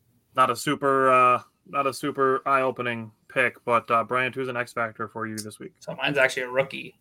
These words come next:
Speaker 2: It's, uh, Jaden Reed. I think one of the areas that we're gonna see that we're gonna try to attack, especially on third down and stuff, is out of the slot in the middle of the field, probably behind the linebackers before where Jessie Bates is gonna be.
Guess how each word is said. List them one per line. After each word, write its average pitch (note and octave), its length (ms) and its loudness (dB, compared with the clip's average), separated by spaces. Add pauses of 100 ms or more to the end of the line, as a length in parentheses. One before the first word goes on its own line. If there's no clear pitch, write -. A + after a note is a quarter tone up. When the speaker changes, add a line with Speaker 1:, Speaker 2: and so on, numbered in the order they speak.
Speaker 2:
It's, D3+ 200 -14
uh, B2+ 280 -8
Jaden C3 320 -2
Reed. B2+ 320 -4 (340)
I - 100 2
think D3 240 2
one C#3 160 2
of C#3 60 4
the C3 80 -4
areas C3 380 4
that C3 120 4
we're C3+ 120 0
gonna C3 180 -2
see B2+ 460 -4 (1040)
that C3+ 180 2
we're C#3 80 -2
gonna C3 120 -4
try C3 160 2
to B2+ 100 0
attack, B2+ 280 0
especially C3+ 380 -2
on B2 60 -8
third B2+ 180 -2
down B2+ 180 0
and B2+ 80 -4
stuff, B2 240 -6
is C3+ 80 -4
out B2+ 160 0
of B2 60 -10
the B2 60 -8
slot C3 400 0
in C3 60 -8
the B2+ 60 -8
middle C3 180 -2
of C3 60 -2
the C3 80 -10
field, C3+ 380 -4 (320)
probably C3+ 260 4
behind C3 340 2
the C3 60 0
linebackers C3 580 2
before C3 400 -4
where B2+ 140 -4
Jessie B2+ 300 -2
Bates B2 260 -4
is B2+ 80 -12
gonna B2+ 160 -8
be. B2+ 220 -8